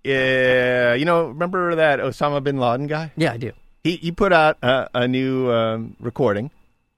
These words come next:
Speaker 1: Apparently, it's, uh, rising up the charts
Speaker 2: Is he? Yeah, really? Him
Speaker 1: in
Speaker 2: and
Speaker 1: Somalia.
Speaker 2: Yeah.
Speaker 1: He told them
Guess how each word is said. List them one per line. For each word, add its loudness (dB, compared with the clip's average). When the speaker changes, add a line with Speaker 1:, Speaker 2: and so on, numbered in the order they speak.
Speaker 1:
Apparently, 0
it's, -8
uh, -4
rising 2
up -2
the -2
charts -4
Speaker 2:
Is 0
he? 2
Yeah, 0
really? 0
Him -4
Speaker 1:
in 2
Speaker 2:
and 0
Speaker 1:
Somalia. -4
Speaker 2:
Yeah. -20
Speaker 1:
He -10
told 0
them -2